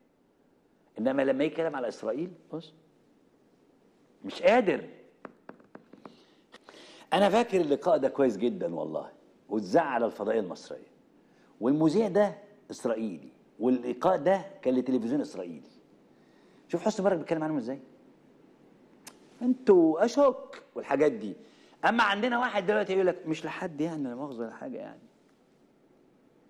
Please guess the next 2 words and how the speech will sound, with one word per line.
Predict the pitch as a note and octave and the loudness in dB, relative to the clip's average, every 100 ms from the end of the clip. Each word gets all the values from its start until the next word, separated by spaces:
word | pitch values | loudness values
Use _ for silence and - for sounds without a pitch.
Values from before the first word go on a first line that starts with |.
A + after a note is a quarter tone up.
| _ _ _ _ _ _ _ _ _ _ _ _ _ _ _ _ _ - - _ - | _ _ _ _ _ _ _ _ _ _ _ _ _ _ _ _ _ -20 -20 _ -8
حسني | - E3+ C#3+ | -2 0 0
مبارك | A#2 C#3 C3 - | 2 2 0 -6